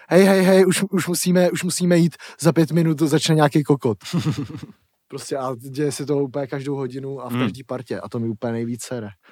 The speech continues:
Speaker 1: Vole, jedu na festiák, ty vole, chci si, ty vole, odpočinout.
Speaker 2: Jo, no.
Speaker 1: Zregenerovat,
Speaker 2: Tak já poslední
Speaker 1: vole.
Speaker 2: festiák, na kterým jsem byl, byl ten hip-hop camp, na kterým jsme hráli, že jo.
Speaker 1: Hmm.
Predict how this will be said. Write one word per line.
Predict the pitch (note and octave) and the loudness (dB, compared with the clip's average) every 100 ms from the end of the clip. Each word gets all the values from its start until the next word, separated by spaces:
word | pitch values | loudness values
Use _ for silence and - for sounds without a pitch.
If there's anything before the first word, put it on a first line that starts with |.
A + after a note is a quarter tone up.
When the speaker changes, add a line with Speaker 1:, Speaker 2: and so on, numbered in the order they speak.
| _ | _
Speaker 1:
Vole, | B2 A#2+ A2+ | -2 0 0
jedu | A2+ A2 | -4 -8
na | A2 | -12
festiák, | G#2 A#2+ - A#2+ A#2 _ | -14 -16 -16 -20 -20 _
ty | B2 | -20
vole, | A2+ G#2 G#2 | -20 -20 _
chci | _ - | _ -20
si, | - - | -20 -20
ty | - | -20
vole, | G#2 F#2+ G2+ | -18 -18 -20
odpočinout. | G#2 - B2+ - B2 A2+ A2 _ - | -20 -16 -16 -14 -16 -16 -20 _ -14
Speaker 2:
Jo, | F#2 G2+ | -8 -8
no. | E2+ D#2+ _ _ _ _ _ _ - _ | -8 -14 _ _ _ _ _ _ -20 _
Speaker 1:
Zregenerovat, | A#2+ A#2 A#2+ B2+ C3 B2+ B2+ | -14 -8 -6 -4 -2 0 0
Speaker 2:
Tak | A#2+ G2 | 0 -2
já | A2 | -4
poslední | A#2 A2+ | -6 -4
Speaker 1:
vole. | G#2+ | -6
Speaker 2:
festiák, | G#2+ - G2+ | -6 -6 -6
na | |
kterým | F#2 G2+ | -6 -10
jsem | F#2 G#2 | -8 -6
byl, | G2 G2+ | -4 -4
byl | G#2+ G2 - | -4 -6 -6
ten | G#2 | -8
hip-hop | F#2 F#2+ B2+ - | -8 -4 -6 -4
camp, | G#2+ F#2 | -6 -6
na | F#2+ | -6
kterým | F#2+ F#2 | -8 -10
jsme | - F#2 | -8 -8
hráli, | F#2 F2+ F2 E2+ | -6 -6 -8 -12
že | E2+ | -14
jo. | |
Speaker 1:
Hmm. | C3+ | -16